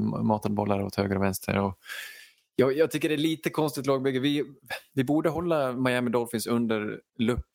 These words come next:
också. De har ju haft väldigt mycket kapital nu i draften i ett par år och har det fortsatt här. Vi, vi skrattar ofta åt Oakland,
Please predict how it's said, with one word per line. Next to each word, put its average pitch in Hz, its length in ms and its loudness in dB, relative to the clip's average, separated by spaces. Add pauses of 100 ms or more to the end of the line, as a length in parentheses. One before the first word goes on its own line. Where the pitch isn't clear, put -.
(140)
också. - 420 -2
De 117 180 4
har 156 60 2
ju 143 60 2
haft 135 200 -4
väldigt 123 200 0
mycket 117 220 -4
kapital 156 480 -2
nu 101 160 0
i 104 80 -2
draften 104 480 -2
i 104 40 -2
ett 101 160 -4
par 101 140 -2
år 101 140 2
och 98 80 -2
har 101 140 2
det 101 80 -2
fortsatt - 500 -6
här. 101 100 -2
Vi, 107 320 -2
vi 110 120 -2
skrattar 110 400 2
ofta 104 280 -4
åt 95 180 -6
Oakland, 98 480 -2